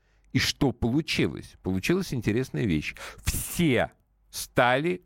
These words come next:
жить хуже. Даже Прибалтика, в общем-то, севшая на пособие со стороны Е С, даже она стала жить хуже. А сейчас, в связи с тем, что Россия отключает ее от большей части экономических контактов,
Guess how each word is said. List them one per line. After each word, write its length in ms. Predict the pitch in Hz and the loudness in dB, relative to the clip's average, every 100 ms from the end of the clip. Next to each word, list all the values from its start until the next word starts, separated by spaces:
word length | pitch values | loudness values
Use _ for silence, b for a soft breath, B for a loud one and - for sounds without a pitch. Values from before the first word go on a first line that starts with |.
| - | -2
жить 560 | 98 87 101 113 - - _ | -2 2 0 0 -10 -20 _
хуже. 560 | - - 90 69 - - _ - | -12 0 0 0 -4 -14 _ -14
Даже 440 | 90 123 120 87 | -2 2 2 0
Прибалтика, 800 | 82 - 104 104 92 82 - - 82 | -6 -6 -2 2 2 0 -8 -8 -4
в 40 | |
общем-то, 420 | 80 - 87 - | -4 -6 -12 -10
севшая 640 | 76 - 113 90 - 82 69 B B B | -8 -2 -2 -2 -4 -4 -4 B B B
на 320 | 101 110 76 - | 2 2 0 0
пособие 640 | 104 - - 98 80 73 | 0 0 -2 -2 -2 -6
со 160 | - 82 | -6 -10
стороны 420 | - 92 90 80 | -2 0 0 -2
Е 360 | 82 117 143 175 | 0 2 4 0
С, 220 | - - B B B | -4 -20 B B B
даже 420 | 98 117 110 113 | 2 2 2 0
она 540 | - 117 110 120 151 175 | 0 2 2 2 2 -2
стала 580 | - - 110 107 117 120 | -14 -2 4 4 4 -4
жить 420 | 85 87 95 113 - | -8 -2 0 -2 -6
хуже. 500 | - 101 92 92 110 | -8 -2 0 2 2
А 80 | |
сейчас, 460 | 110 104 - 107 87 | 2 -4 -2 0 0
в 80 | - | -4
связи 260 | 87 82 | -8 -8
с 80 | 85 | -8
тем, 200 | - 80 | -4 -4
что 180 | - 85 | -2 -2
Россия 380 | 90 - - - | 0 -2 -2 -2
отключает 760 | - - 104 - 98 78 - | -4 -4 -2 0 0 -2 -6
ее 200 | 71 67 - B B | -10 -10 -12 B B
от 160 | 80 87 | -6 -2
большей 460 | 98 123 101 - | 0 0 0 -8
части 420 | - 95 82 - | -4 -2 -2 -4
экономических 720 | 82 - 95 92 78 - - - | -8 -4 -2 -2 -4 -6 -8 -6
контактов, 640 | - 113 - 202 - 190 | -2 -2 2 0 0 -6